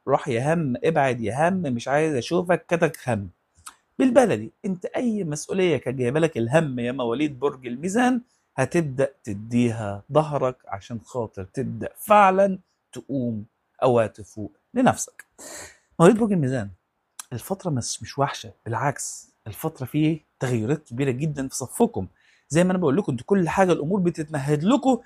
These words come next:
عشان على اخر الشهر تبقى عارف القرار النهائي، الاختيار اللي انت محيرك. بدايه من هذا الشهر، بدايه من شهر اكتوبر كان في قرار، ولو عليه في الفيديو السابق، في قرار محيرك، مش عارف اخر الشهر هتختار اي قرار او هتروح لاي اختيار.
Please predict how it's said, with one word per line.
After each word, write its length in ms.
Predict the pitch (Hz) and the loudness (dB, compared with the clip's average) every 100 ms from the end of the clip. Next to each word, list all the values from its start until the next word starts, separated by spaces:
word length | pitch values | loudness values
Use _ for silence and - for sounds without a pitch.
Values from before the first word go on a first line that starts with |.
| - 143 | -2 0
عشان 280 | 151 262 | 2 4
على 200 | 240 185 | 6 6
اخر 220 | 226 277 233 | 4 2 2
الشهر 400 | - 294 269 202 | 2 6 6 6
تبقى 400 | - 180 190 180 | 2 -4 -4 -2
عارف 220 | 214 208 | -2 -4
القرار 400 | - - 165 202 | -12 -12 -8 -4
النهائي، 680 | 202 156 143 170 190 - 120 | -2 -2 -2 2 0 0 -4
الاختيار 680 | 110 - - 180 214 220 - _ - | -4 -4 0 4 6 6 2 _ -4
اللي 200 | 156 175 | -2 0
انت 160 | 208 226 | 0 -4
محيرك. 680 | 190 - 196 214 262 185 - | -8 -6 -2 4 4 4 0
بدايه 280 | 147 147 208 | -2 2 4
من 180 | 190 139 | 2 2
هذا 220 | 196 190 | 0 0
الشهر، 400 | 143 - 262 247 _ _ | -4 0 0 0 _ _
بدايه 280 | 143 143 254 | 2 4 4
من 140 | 196 | 2
شهر 180 | 147 240 | 0 0
اكتوبر 240 | - 226 240 | 2 0 0
كان 160 | 151 | -2
في 140 | 143 226 | -6 -4
قرار، 300 | 165 196 196 | 0 2 2
ولو 340 | 160 127 170 | 2 2 2
عليه 260 | 247 214 196 | 2 -2 -4
في 80 | |
الفيديو 240 | 175 190 196 | -4 -4 -4
السابق، 360 | - 214 208 208 _ _ _ _ | -2 2 2 0 _ _ _ _
في 160 | - 254 | 2 2
قرار 280 | - 196 | 4 4
محيرك، 640 | 226 202 - 160 208 185 135 | 4 2 0 4 6 6 2
مش 140 | 123 | 0
عارف 160 | 175 196 - | 0 0 -4
اخر 140 | - | -6
الشهر 380 | 165 - 202 165 | -6 -4 -2 -2
هتختار 420 | 131 - - 196 | -4 -6 -4 -2
اي 180 | 208 214 | 0 0
قرار 460 | - 147 214 127 - _ _ - | 2 4 6 4 0 _ _ -2
او 140 | 131 | 0
هتروح 260 | 127 180 - | 0 -4 0
لاي 200 | 165 180 | 2 2
اختيار. 480 | 170 - 151 120 | 0 0 4 4